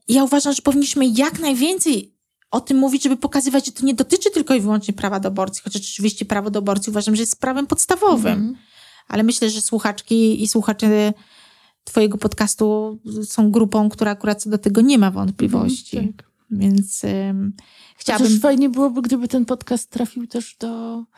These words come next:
Speaker 2: do tej innej grupy.
Speaker 1: Ja myślę, że,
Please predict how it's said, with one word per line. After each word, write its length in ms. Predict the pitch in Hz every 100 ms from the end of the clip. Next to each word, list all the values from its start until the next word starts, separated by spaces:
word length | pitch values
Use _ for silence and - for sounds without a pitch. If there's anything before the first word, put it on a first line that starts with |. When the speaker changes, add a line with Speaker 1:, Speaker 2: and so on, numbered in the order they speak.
| _ _ _ -
Speaker 2:
do 100 | 220
tej 240 | 233 240
innej 320 | 247 220 214
grupy. 460 | 202 208 - - 190 - _ _ _ _ _ _ _ _ _ _
Speaker 1:
Ja 60 | 254
myślę, 400 | 262 - 233 240
że, 560 | 214 208 208 202 202